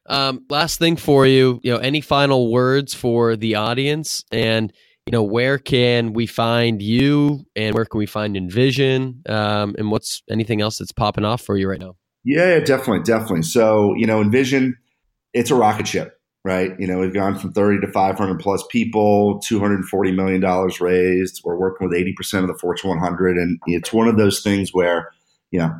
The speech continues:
Speaker 2: we're hiring a ton, fully remote. Uh, so if you know folks, you know, envisionapp dot com is, is where to find us.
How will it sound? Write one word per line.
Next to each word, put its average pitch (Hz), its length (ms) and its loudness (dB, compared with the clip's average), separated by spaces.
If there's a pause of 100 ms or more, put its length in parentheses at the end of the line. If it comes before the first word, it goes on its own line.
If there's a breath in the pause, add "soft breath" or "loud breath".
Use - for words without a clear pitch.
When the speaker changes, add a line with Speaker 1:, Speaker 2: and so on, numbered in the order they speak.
Speaker 2:
we're 82 120 -2
hiring 107 360 4
a 123 60 2
ton, 135 440 0 (140)
fully 107 200 0
remote. 127 480 2 (100)
Uh, 95 220 -2
so 104 160 -2
if 104 100 -4
you 107 100 0
know 110 200 2
folks, 120 460 -2
you 101 60 -2
know, 95 300 -2 (280 soft breath)
envisionapp 107 600 0
dot 101 260 0
com 107 440 0
is, 92 320 -2
is 92 200 -4
where 98 160 0
to 98 80 0
find 98 400 -2
us. 98 180 -4